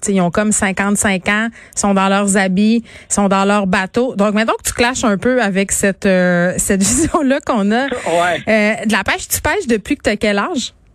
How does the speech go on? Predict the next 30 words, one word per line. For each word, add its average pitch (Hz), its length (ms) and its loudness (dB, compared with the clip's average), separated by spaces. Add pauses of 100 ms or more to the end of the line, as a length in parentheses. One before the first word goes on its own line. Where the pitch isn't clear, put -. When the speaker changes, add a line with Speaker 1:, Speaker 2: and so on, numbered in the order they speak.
(540)
Speaker 2:
Ouf, 175 200 0 (100)
euh, 139 380 -2 (100)
très, 208 180 0
très 165 240 0
jeune. 180 360 -2
Euh, 143 440 -2
comme, 185 240 -2
euh, 147 360 0 (100)
b-, 135 320 -4
comme 151 240 -2
beaucoup, 202 420 2
euh, 165 140 0 (120)
c'est 156 60 -6
mon 147 160 0
père, 175 360 0
euh, 139 180 -2
qui - 140 -12
m'a 143 80 0
montré 139 420 -2
à 143 80 2
pêcher 135 340 -2
à 147 120 0
partir 139 260 -4
de 139 60 2
l'âge 135 320 0
de 127 280 0 (380)
cinq 139 300 0
ans 156 240 0
environ. 131 500 0
Puis 123 240 -8